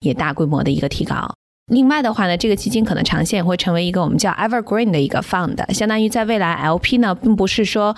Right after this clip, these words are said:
只是单纯参与某一期基金，而是成为了它这个主体的一个股东。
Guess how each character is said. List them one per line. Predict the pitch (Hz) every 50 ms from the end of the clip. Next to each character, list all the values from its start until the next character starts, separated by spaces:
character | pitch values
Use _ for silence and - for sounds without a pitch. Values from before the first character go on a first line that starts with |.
| - - -
只 | -
是 | - - 180
单 | - 214 220 233
纯 | 226 - 185 185
参 | - - 220 196
与 | 196
某 | 196 180 127 -
一 | -
期 | - - - 220
基 | 220 190
金， | 170 180 160 165 175
而 | - 175
是 | 185 214 220
成 | 214 220 190
为 | 180 196
了 | 196
它 | 202 - 220 220
这 | 233 214
个 | 190 170 165
主 | - - 165 170
体 | 175 - - - 170
的 | - 139 139
一 | 131 - -
个 | - - 190 180 156 151 - - - -
股 | - 170 156 -
东。 | - 233 262 285 330